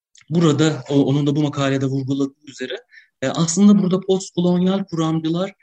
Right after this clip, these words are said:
daima bu sömürgeleştirme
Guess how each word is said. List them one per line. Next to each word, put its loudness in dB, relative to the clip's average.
daima 2
bu -2
sömürgeleştirme -2